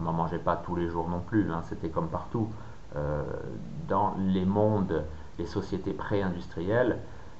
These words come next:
la population ne consommait pas de la viande tous les jours. C'est des choses qu'on sait, ça. Et c'est pour cela, donc,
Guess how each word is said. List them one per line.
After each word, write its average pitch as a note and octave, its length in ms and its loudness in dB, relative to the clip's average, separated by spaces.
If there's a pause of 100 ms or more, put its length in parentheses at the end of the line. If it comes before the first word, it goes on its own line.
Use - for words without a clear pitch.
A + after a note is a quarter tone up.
(120)
la F#2 140 2
population F#2 880 2
ne G2 300 6
consommait F2+ 500 0
pas D#2+ 180 4
de G2 80 4
la E2+ 80 4
viande F#2+ 320 4
tous F2+ 140 -2
les F#2+ 100 2
jours. A2 320 2
C'est E2 140 -2
des E2 100 0
choses D#2+ 220 -6
qu'on G2 160 -2
sait, A#2 220 4
ça. D2 200 -4 (1800)
Et A2 260 6
c'est - 180 2
pour G#2+ 180 0
cela, A#2+ 380 6
donc, G#2 260 4